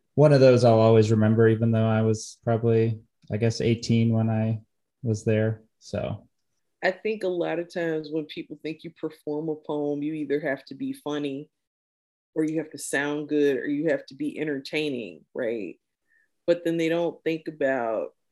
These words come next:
Speaker 2: how much content really moves people. Like, if you're talking about something they really love, they'll go
Speaker 1: Mm.
Speaker 2: with you.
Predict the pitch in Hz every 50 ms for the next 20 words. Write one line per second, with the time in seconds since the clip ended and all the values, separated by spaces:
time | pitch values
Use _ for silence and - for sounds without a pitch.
0 | _ _ _ _ - - - - - 175 175 165 151 135 - - - - - -
1 | 151 143 143 160 165 - - 139 127 98 - - _ _ _ _ - 135 143 160
2 | 165 160 165 147 170 175 196 247 247 220 185 165 - - - 165 143 135 - -
3 | 55 57 - - - - 147 160 - 175 165 - 220 214 - - - 175 170 190
4 | 185 - 175 165 156 151 151 143 139 139 - - 147 143 - - 139 139 139 139
5 | 135 135 139 147 151 143 143 143 147 147 143 147 170 202 196 170 139 120 131 -
6 | _ _ _ _ _ _ _ _ _ _ _ - - 262 302 269 - - 392 330
7 | 339 403 453 453 - 226 311 311 - - -